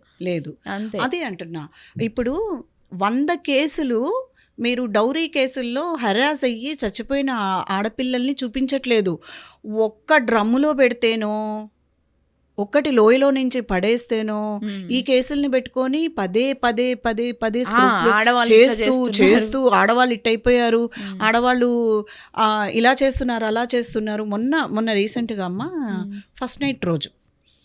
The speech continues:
Speaker 1: ఫస్ట్ నైట్ రోజు హస్బెండ్ కంట, ఆ,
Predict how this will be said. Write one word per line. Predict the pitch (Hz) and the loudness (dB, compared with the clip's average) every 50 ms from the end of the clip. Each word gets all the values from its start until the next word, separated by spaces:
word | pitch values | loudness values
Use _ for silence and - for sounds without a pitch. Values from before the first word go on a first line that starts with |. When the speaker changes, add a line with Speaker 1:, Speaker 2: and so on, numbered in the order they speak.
| _ _ _ _ _ - 226 | _ _ _ _ _ -10 -8
Speaker 1:
ఫస్ట్ | 214 - - - | -6 -4 0 2
నైట్ | 277 285 285 240 - | 2 2 2 0 -2
రోజు | 196 185 180 180 190 247 339 440 466 359 - | -6 -6 -6 -6 -8 -8 -8 -8 -10 -10 -8
హస్బెండ్ | 240 208 190 175 180 175 190 240 247 226 196 190 | -8 -8 -8 -8 -8 -4 -2 -2 -2 -2 -4 -6
కంట, | - - 180 175 180 190 311 453 508 508 - - - - - - - 214 | -8 -8 -8 -8 -6 -6 -6 -6 -6 -10 -14 -18 -18 -18 -20 -18 -14 -12
ఆ, | 208 202 202 202 202 202 196 196 190 190 190 | -8 -6 -6 -6 -6 -6 -6 -8 -8 -10 -10